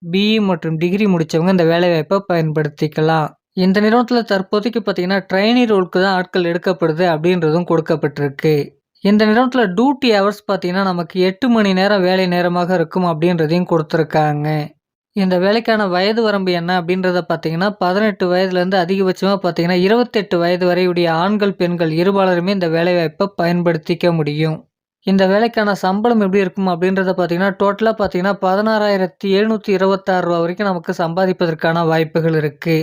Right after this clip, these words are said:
அதாவது நமக்கான சம்பளம் பார்த்தீங்கன்னா, பதினைந்தாயிரத்தி ஐந்நூத்தி ஆறு ரூபா சம்பளமாக இருக்கும். அட்டெண்டன்ஸ் போனஸ் பார்த்தீங்கன்னா, மந்த்லி எழுநூத்தி இருபது ரூபா வழங்கப்படும் அப்படின்றத கொடுத்திருக்காங்க. அது மட்டும் இல்லாம ஷிஃப்ட் அலவன்ஸ் பார்த்தீங்கன்னா, ஃபைவ் ஹண்ட்ரட் ருப்பீஸ் வரைக்கும் இருக்கும் அப்படின்றதும் கொடுக்கப்பட்டிருக்கு.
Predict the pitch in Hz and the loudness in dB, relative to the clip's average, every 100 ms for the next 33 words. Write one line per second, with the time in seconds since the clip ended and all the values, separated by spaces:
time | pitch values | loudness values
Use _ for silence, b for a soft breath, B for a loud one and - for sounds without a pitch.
0 | - _ _ _ - 165 185 196 202 185 | -4 _ _ _ -6 -2 0 2 0 0
1 | 185 175 170 180 190 220 196 170 175 196 | -2 -2 -4 -2 -2 -2 -2 -2 -2 -2
2 | 196 180 202 214 202 190 185 - 175 190 | 0 0 2 0 0 0 -2 -2 0 0
3 | 202 190 190 165 170 185 180 165 170 165 | -2 -2 0 2 0 0 -2 -2 -2 -2
4 | 165 160 165 151 - - 165 156 - _ | -2 -2 -2 -2 -6 -4 -2 -4 -12 _
5 | _ _ - 180 202 233 254 233 202 202 | _ _ -4 -2 0 0 0 -2 -2 -4
6 | 190 185 170 180 190 185 190 185 220 202 | -4 -4 -2 -2 0 0 -2 -2 0 2
7 | 233 240 226 208 185 175 190 185 180 190 | 2 0 0 0 0 2 0 0 0 0
8 | 190 175 180 170 160 185 175 165 156 160 | -2 -2 -2 -2 0 0 0 -2 -2 -6
9 | 151 165 151 165 160 160 165 151 - 170 | -2 -4 0 -2 0 -2 -4 -6 -6 -4
10 | 175 180 247 214 202 202 220 214 247 226 | -2 0 0 0 0 0 -2 -2 0 2
11 | 208 196 185 170 190 170 185 190 190 185 | 0 -2 -4 -2 -4 -2 0 0 -2 -2
12 | 170 214 185 175 208 190 165 185 180 165 | -2 -2 0 -2 0 0 0 0 0 2
13 | 175 170 156 180 175 165 175 165 147 147 | 0 2 0 0 0 0 0 0 -2 -4
14 | 143 165 | -4 0